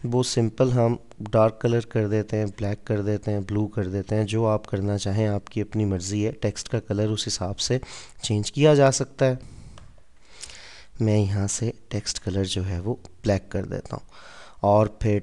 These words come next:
टेक्स्ट का जो साइज़ है वो हम थोड़ा सा इंक्रीज़ कर लेते हैं, डिफ़ॉल्ट एटीन है, let's say ट्वेंटी फ़ोर कर लेते हैं। और बस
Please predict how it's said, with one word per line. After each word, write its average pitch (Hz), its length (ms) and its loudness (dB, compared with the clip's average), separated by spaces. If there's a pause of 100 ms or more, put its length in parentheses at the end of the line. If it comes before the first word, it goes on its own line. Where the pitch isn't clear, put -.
टेक्स्ट - 280 -2
का 113 100 2
जो 110 120 -2
साइज़ 107 560 0
है 110 220 2
वो 98 240 -2
हम 110 180 0 (120)
थोड़ा 104 160 0
सा - 140 -2
इंक्रीज़ 107 520 -2
कर 104 160 0
लेते 104 300 0
हैं, 107 160 2
डिफ़ॉल्ट 95 500 -2
एटीन 95 380 -2
है, 110 160 2
let's 92 280 -4
say - 160 -6
ट्वेंटी 90 240 -2
फ़ोर 123 320 0
कर 117 100 2
लेते 117 280 2
हैं। 120 140 4 (760)
और 101 760 6
बस - 540 -6